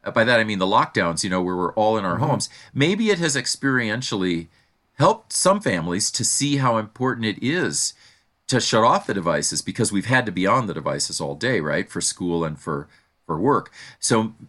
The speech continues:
Speaker 1: I, I don't know, maybe, you know, it's showing people, well, let's shut them off. That's a good thing to shut them off together.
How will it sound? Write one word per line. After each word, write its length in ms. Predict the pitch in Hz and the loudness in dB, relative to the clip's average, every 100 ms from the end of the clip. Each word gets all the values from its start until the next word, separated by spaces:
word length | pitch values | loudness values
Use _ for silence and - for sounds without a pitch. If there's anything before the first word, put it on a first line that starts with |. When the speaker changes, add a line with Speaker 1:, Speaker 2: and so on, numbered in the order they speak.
| _ - | _ -10
Speaker 1:
I, 140 | - 127 | -2 2
I 100 | 156 | 2
don't 80 | |
know, 140 | 196 196 | 2 0
maybe, 720 | 101 107 139 127 117 - - | 2 2 2 0 -2 -10 -16
you 160 | - - | -8 -2
know, 300 | 113 110 92 _ | 0 0 -2 _
it's 240 | - 107 - | -10 -4 -2
showing 480 | - - 127 123 117 | -2 0 0 0 -2
people, 580 | 123 113 110 104 101 | -4 -2 0 0 -2
well, 300 | 104 120 135 | -2 0 0
let's 200 | 135 170 | 0 -2
shut 280 | - 208 202 | 0 0 0
them 120 | 180 | 0
off. 280 | 151 202 - | 2 0 0
That's 180 | 110 135 | -4 -2
a 60 | 120 | 0
good 260 | 160 180 | 0 0
thing 160 | - 82 | -4 -6
to 80 | 80 | -6
shut 240 | - 73 | -6 -6
them 160 | 71 67 | -8 -10
off 260 | 69 69 | -12 -14
together. 520 | - 67 - 53 55 | -16 -8 -8 -8 -14